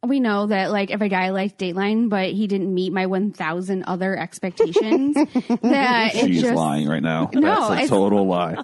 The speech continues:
Speaker 1: I get so annoyed with people so fast.
Speaker 2: It's so true.
Speaker 1: And if I'm not into
Speaker 2: <clears throat>
Speaker 1: you, I mean,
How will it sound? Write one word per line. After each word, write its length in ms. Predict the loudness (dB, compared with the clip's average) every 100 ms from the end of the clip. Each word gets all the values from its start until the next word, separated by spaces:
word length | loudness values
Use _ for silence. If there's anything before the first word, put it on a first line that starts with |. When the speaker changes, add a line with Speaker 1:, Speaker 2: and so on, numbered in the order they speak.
| -2
Speaker 1:
I 200 | 0 2
get 320 | 0 0 -2
so 260 | -2 0 2
annoyed 420 | 2 0 0 0
with 180 | -2 -4
people 340 | -6 -4 -6
so 300 | -4 -2 -2
fast. 580 | -4 -4 -4 -6 -8 -10
Speaker 2:
It's 220 | -10 -10
so 220 | -10 -8
true. 380 | -8 -10 -8 -10 -4
Speaker 1:
And 280 | 0 0 0
if 140 | -4 -2
I'm 260 | -2 0 0
not 240 | 0 -2
into 340 | 0 0 0
Speaker 2:
<clears throat> 0 |
Speaker 1:
you, 360 | 0 0 0 -2
I 140 | -2
mean, 600 | -2 -2 -2 -2 -2 -4